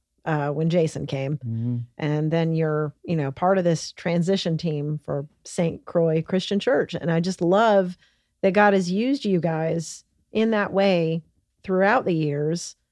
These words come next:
Speaker 1: So I know that there's probably a hundred stories that you could tell of what God's done and just ways that he's blown you away and just a testimony to his faithfulness.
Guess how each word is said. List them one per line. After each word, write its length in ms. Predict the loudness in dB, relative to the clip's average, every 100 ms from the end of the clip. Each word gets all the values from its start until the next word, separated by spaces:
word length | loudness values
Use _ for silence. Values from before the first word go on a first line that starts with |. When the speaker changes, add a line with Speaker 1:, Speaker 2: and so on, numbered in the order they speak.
| _ _
Speaker 1:
So 560 | -4 2 6 8 6 6
I 280 | 4 4 4
know 580 | 6 6 4 2 -2 -4 -4
that 160 | -2 0
there's 180 | 0 0
probably 460 | 0 0 2 2
a 80 | 2
hundred 400 | 0 2 2 0
stories 480 | 2 2 2 0 -2
that 100 | -2
you 120 | -2
could 160 | -4 -2
tell 380 | -2 -2 -4 -8 _ _ _ _ -2
of 560 | 0 0 -4 -10 -18 _ -6
what 200 | -2 0
God's 280 | 0 0 0
done 480 | -2 -2 -2 -4 -6
and 260 | -4 -4 -2
just 280 | -4 -4 -6
ways 400 | -2 0 0 -2
that 140 | -6
he's 260 | -4 -2 -2
blown 340 | 0 2 4
you 160 | 4 4
away 460 | 2 0 -2 -4 -6 _ _ -6
and 120 | -2
just 180 | -2 -2
a 60 |
testimony 580 | 0 0 2 2 2 2
to 80 | 2
his 220 | 2 2
faithfulness. 720 | 0 -2 -2 -4 -2 -6 -8